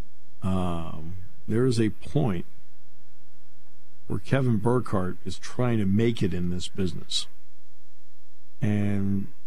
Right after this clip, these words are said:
he had to make a decision because he's looking around. He's saying, "Okay, well, I mean, I'm, I'm doing some things, you know,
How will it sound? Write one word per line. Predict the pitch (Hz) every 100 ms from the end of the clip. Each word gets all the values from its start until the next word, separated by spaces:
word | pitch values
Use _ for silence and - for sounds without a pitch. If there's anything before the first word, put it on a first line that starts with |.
| - -
he | 110 110
had | 127
to | 117
make | 117
a | 101
decision | 85 92 - 151 120 82
because | 85 87 - 92 87 82 - -
he's | 92 95
looking | 117 139 104
around. | 85 101 180 98 80
He's | 80
saying, | - 87 82 - - - - - - - - - -
"Okay, | 101
well, | 92 98
I |
mean, | 107 104
I'm, | 95 95 - - - -
I'm | 180 185 - -
doing | 131 202 185 -
some | - 123 214 208
things, | - 80 80 110 139
you | -
know, | 85 95 117